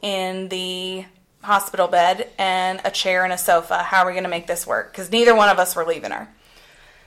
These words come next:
So she's thirteen, twelve, thir-, almost thirteen at this point. We're sitting there.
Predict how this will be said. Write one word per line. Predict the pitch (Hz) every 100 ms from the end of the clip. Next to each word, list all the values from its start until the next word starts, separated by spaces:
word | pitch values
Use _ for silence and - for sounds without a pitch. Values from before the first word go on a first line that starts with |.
| _ _ _
So | - - 220 208
she's | 208 262 254
thirteen, | - 254 247 - -
twelve, | - 196 190
thir-, | - 208 180
almost | 208 208 196
thirteen | - 196 - 202
at | 190
this | 196 202
point. | - 202 202 208
We're | 208
sitting | 220 - 208
there. | 196 196 202 202